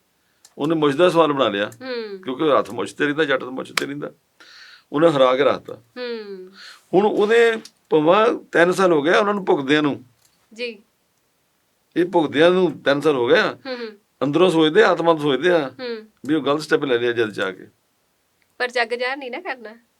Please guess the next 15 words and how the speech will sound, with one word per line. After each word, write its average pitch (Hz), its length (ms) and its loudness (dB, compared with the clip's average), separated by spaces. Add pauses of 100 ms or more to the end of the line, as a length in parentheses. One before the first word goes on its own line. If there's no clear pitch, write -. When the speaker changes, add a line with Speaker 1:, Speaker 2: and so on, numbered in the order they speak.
(200)
Speaker 1:
ਜੱਗ 123 180 0
ਜ਼ਾਹਰ 160 220 2
ਕਰਨਾ 165 280 0
ਨੀਗਾ। 180 320 -6
Speaker 2:
ਹੂੰ। 226 240 -12 (300)
Speaker 1:
ਹੁਣ 190 380 2 (420)
ਰਾਣਾ 123 340 4
ਗੁਰਜੀਤ 165 320 0
ਸਿੰਘ 175 180 0
ਕਦੇ 160 160 2
ਕਦੇ 175 240 4 (160)
ਮਤਲਬ 156 600 -2 (160)
ਕਹਿੰਦੇ 151 300 -2
ਆ, 151 100 -4 (140)
Speaker 2:
ਹੂੰ। 240 140 -12